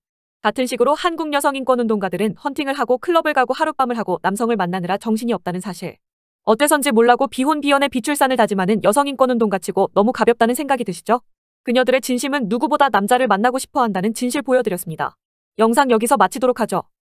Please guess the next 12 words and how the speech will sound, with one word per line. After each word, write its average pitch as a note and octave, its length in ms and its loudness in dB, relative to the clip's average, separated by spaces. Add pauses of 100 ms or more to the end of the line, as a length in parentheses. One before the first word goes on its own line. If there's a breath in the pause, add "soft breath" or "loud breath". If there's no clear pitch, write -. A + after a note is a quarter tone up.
(280)
여러분의 C4 380 0
구독과 C#4+ 340 0
좋아요는 B3 520 0
은희가 B3 280 0
영상 A3 260 0
만들 A#3 260 0
때 A3+ 120 -2
마시는 G3 360 -4
커피값에 E4 480 -2
커다란 D#4 380 -2
도움이 B3 260 -2
된답니다. D3+ 520 -8